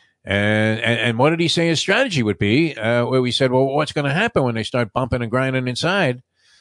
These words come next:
And, uh, he, he just said, "We, we hope to, not to let 'em get there,"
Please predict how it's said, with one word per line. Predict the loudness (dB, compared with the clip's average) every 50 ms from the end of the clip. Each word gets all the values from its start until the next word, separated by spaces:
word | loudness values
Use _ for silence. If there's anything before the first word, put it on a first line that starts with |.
| _ _ _ _ -6
And, | -2 0 2 2 2 2 2 2
uh, | 0 0 0 0
he, | 0 -2 -2 -2
he | -2 -2 -2
just | 0 0 0 2
said, | 4 4 4 2 2
"We, | 0 0 2
we | 2 4 4
hope | 4 4 2 0
to, | -4 -6
not | -2 0 0 0 0
to | -2 0
let | 0 0 0
'em | 0 0
get | 2 0 0 0
there," | -4 -10 -10 -10